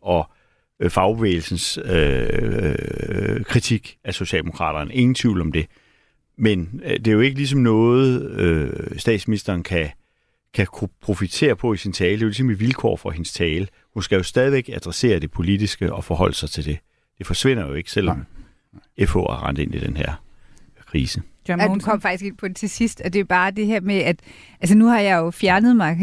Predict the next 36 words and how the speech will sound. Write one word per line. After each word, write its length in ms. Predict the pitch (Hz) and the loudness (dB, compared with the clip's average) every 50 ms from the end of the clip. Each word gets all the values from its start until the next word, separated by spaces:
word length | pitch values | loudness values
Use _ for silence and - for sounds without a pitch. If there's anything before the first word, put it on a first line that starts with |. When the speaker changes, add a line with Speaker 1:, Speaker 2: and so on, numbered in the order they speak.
| 202 | 2
Speaker 4:
<laughs> 180 | - 190 - 185 | 2 2 2 4
ganske 280 | 208 220 - - - 254 | 4 4 4 4 4 4
meget 340 | 233 202 240 226 233 - | 6 6 6 4 4 2
fra, 360 | - - 208 220 185 226 330 320 | 2 2 2 4 4 4 2 2
fra, 200 | - - 196 202 | 0 0 0 0
fra 140 | - - 208 - | 0 -4 -6 -2
Christiansborg 760 | - 226 - - - 214 214 - - - 208 208 214 - - | -2 -2 0 2 2 2 0 0 -2 0 2 2 2 2 2
og 140 | 190 208 196 | 0 0 2
sådan 380 | - 214 190 202 196 185 180 | 2 2 4 6 4 4 4
meget 260 | 185 185 185 202 202 | 4 4 4 4 4
den 200 | 208 196 175 180 | 2 0 -2 -2
der 160 | 202 196 180 - - - - - 208 | -2 -2 -2 -4 -8 -12 -16 -18 -12
meget 340 | 147 180 214 220 254 277 254 | -4 -2 0 0 0 0 -2
politiske 480 | - 262 214 214 185 214 233 - - 190 | -2 -2 -2 -2 -2 -4 -4 -4 -4 -2
hverdag. 520 | 175 175 175 190 196 220 196 180 - - - - - - - - - - - | 0 2 2 2 2 2 0 0 -4 -8 -12 -14 -12 -12 -12 -12 -12 -8 0
Og 80 | 208 214 | 4 4
noget 120 | 220 240 254 | 6 6 4
af 80 | 240 | 2
det, 160 | 247 254 247 | 2 0 0
som, 360 | - 254 240 220 208 190 180 180 | 2 2 2 2 2 0 -2 -2
som 180 | - 214 190 | -2 -4 -2
sådan 180 | 190 226 208 208 | -2 -2 -2 -2
slår 280 | - - 233 247 240 | -2 0 0 0 2
mig, 180 | 240 240 240 220 | 2 0 -2 0
det 80 | 240 208 | 0 0
er, 120 | 190 202 | 2 2
når 100 | 226 233 | 4 4
nogle 200 | 226 226 240 254 | 4 4 4 4
af 60 | 240 | 4
de 100 | 233 247 | 2 2
der 140 | 220 240 226 | 0 0 0
personsager 800 | - - 220 - - 294 269 262 254 - - 226 185 175 - 180 | 0 -4 -6 -2 -2 -2 -2 -2 -6 -6 -4 -2 -2 -2 -2 -4
kører, 460 | - - - 214 196 208 220 240 247 - - - - - _ _ _ - | -6 -4 -2 0 4 4 4 4 2 0 -6 -18 -20 -20 _ _ _ -8
selvfølgelig 480 | - - 220 - - 262 254 277 311 285 | -2 -2 -2 0 2 0 2 4 4 4
noterer 600 | 269 240 196 - - - 311 302 - - 277 262 | 4 4 2 0 -4 -2 -2 -2 0 2 4 4
man 320 | 240 202 165 165 156 135 | 4 4 2 0 -2 -6